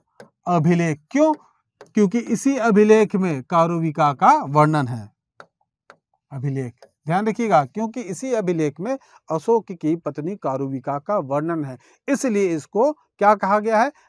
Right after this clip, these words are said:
रानी का अभिलेख। क्लियर है? चलिए, दूसरा देखिए, दिल्ली टोपरा। दिल्ली टोपरा, दिल्ली के निकट एक जगह है टोपरा, वहाँ पर अशोक के अभिलेख प्राप्त हुए और उस अभिलेख को फिरोज शाह जो तुगलक है,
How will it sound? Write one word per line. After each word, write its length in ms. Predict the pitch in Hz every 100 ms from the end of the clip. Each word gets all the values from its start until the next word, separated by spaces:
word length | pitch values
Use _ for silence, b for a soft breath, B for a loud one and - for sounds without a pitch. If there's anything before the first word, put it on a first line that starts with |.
| -
रानी 380 | 151 165 185 202
का 160 | 185
अभिलेख। 520 | 180 147 143 151 135 - _
क्लियर 240 | 208 254 285
है? 140 | 254 - _ -
चलिए, 260 | 226 170 127 _ -
दूसरा 340 | 170 233 277
देखिए, 240 | 262 254 240
दिल्ली 400 | 180 208 214 302 - -
टोपरा। 420 | 190 165 160 123 b b 143
दिल्ली 520 | 147 233 247 311 311
टोपरा, 540 | - _ 214 196 170
दिल्ली 460 | 147 160 220 262 302
के 140 | 254
निकट 340 | 214 196 247 226
एक 180 | 175 156 147
जगह 300 | 135 170 233
है 140 | 208 226
टोपरा, 480 | - 170 196 214 240 b b
वहाँ 300 | 127 147 208 247
पर 140 | 226
अशोक 380 | 160 147 185 180
के 80 | 175
अभिलेख 320 | 151 165 196 -
प्राप्त 320 | 180 180 -
हुए 80 | 233
और 240 | 180 185
उस 220 | 226 277
अभिलेख 400 | 226 180 180 160 151
को 180 | 254 269 b b -
फिरोज 360 | 214 254 254 202
शाह 340 | - 214 208
जो 200 | 180 175
तुगलक 560 | 151 - 156 214 208 -
है, 120 | 180